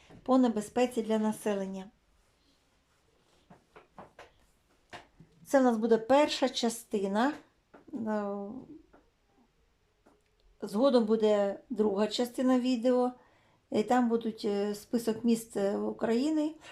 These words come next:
будуть починатися з міста Дніпро. Дуже вам вдячна за те, що мені довіряєте, за те, що, е,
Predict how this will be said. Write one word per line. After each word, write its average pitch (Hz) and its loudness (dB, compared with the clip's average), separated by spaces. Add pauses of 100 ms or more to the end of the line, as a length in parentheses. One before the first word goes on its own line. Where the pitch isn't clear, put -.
(240)
будуть 226 0
починатися 233 -2
з 208 -8
міста 226 0
Дніпро. 196 0 (4000)
Дуже 240 2
вам 208 2
вдячна 208 0
за 208 -8
те, 226 0
що 214 -2
мені 208 0
довіряєте, 262 2
за 233 -6
те, 220 -4
що, 208 -4 (680)
е, 196 -2